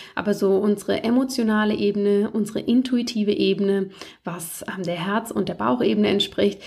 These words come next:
die lassen wir eben meistens außen vor. Und das führt zu einer Dysbalance zwischen Körperebene, Herzebene und Kopfebene. Denn wenn wir in Einklang mit uns selber leben möchten, dann brauchen wir tatsächlich alle drei Ebenen,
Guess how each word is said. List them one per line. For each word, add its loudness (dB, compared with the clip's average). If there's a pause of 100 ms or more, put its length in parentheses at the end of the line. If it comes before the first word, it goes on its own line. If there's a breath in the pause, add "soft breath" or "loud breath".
(220 loud breath)
die 4
lassen -2
wir 2
eben 0
meistens -4
außen -2
vor. -2 (600 loud breath)
Und 0
das 0
führt 0
zu -4
einer 0
Dysbalance 0
zwischen -2
Körperebene, 2
Herzebene 0
und -2
Kopfebene. -2 (300 loud breath)
Denn 4
wenn 2
wir 4
in -2
Einklang 2
mit 0
uns -2
selber 2
leben 2
möchten, -2
dann 0
brauchen -4
wir 0
tatsächlich -6
alle 2 (140)
drei -2
Ebenen, 2